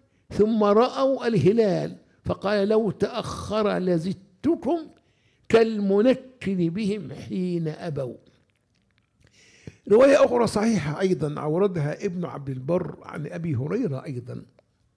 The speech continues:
أن النبي صلى الله عليه وسلم قال: "إياكم والوصال، إياكم والوصال". فقالوا: "فإنك تواصل يا رسول الله".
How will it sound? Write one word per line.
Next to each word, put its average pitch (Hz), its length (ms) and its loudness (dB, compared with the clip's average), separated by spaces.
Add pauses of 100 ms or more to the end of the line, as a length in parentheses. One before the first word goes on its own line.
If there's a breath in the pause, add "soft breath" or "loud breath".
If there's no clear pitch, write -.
(920 soft breath)
أن 208 140 4
النبي 214 460 4
صلى 185 280 -4
الله 185 460 -2
عليه 151 120 -6
وسلم 160 380 -6
قال: 160 580 -4 (460 soft breath)
"إياكم 214 680 2
والوصال، 156 960 -2 (220)
إياكم 160 580 0
والوصال". 127 600 -12 (760 soft breath)
فقالوا: 233 420 0
"فإنك 226 440 -4 (120)
تواصل 196 440 -6
يا 127 100 -6
رسول 123 320 -10
الله". - 240 -16